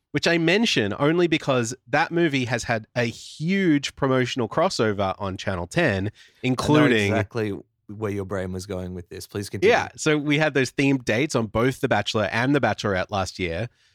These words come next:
Speaker 1: Um, so both, you know, both Channel ten and Top Gun Maverick are owned by Paramount, which is an,
Speaker 2: Mm.
Speaker 1: an incredibly big media brand. Um, you know, I, I was <laughs> doing some looking into it. I'm like, "There is a Top Gun Maverick channel on ten Play,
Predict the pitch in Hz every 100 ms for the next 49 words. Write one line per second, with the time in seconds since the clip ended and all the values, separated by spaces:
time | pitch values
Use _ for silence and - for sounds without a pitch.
0 | _ 104 98 95 92 92 - _ _ -
1 | 127 113 165 160 180 143 101 151 147 -
2 | - 160 151 147 131 120 127 123 - 135
3 | 123 123 113 110 104 104 107 107 113 117
4 | 104 101 - 135 110 92 87 87 - 110
5 | 123 101 101 143 135 101 87 107 110 123
6 | 110 104 101 101 92 - 113 101 95 101
7 | 95 90 87 110 - - - - - 110
8 | 107 101 104 101 _ _ 160 107 104 -
9 | 139 151 - 143 147 131 139 - 262 -
10 | 262 190 180 151 147 147 135 143 156 220
11 | 226 196 190 190 190 165 123 120 131 143
12 | 123 - _ _ - 139 135 139 208 -
13 | 120 113 - 120 156 180 185 302